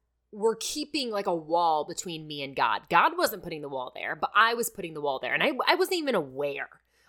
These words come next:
I wasn't even aware that the wall was there. It, it isn't until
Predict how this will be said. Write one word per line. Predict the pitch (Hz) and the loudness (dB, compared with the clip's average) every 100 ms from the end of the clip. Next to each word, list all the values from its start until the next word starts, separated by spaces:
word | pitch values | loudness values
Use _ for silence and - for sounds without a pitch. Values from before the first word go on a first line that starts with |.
| - | 2
I | 247 | 2
wasn't | 311 311 330 | 2 -4 -6
even | 262 | -4
aware | 143 190 160 175 160 143 - _ | -4 -4 -2 -2 -2 -4 -8 _
that | 180 | -2
the | 196 | 0
wall | 180 160 151 147 | 2 2 2 0
was | 165 | 0
there. | 170 247 - - | 4 4 4 0
It, | 220 233 - | 2 2 0
it | 254 - | -2 -2
isn't | 254 311 359 349 | -2 0 0 -2
until | 262 240 - 240 214 208 | -4 -4 0 0 0 -6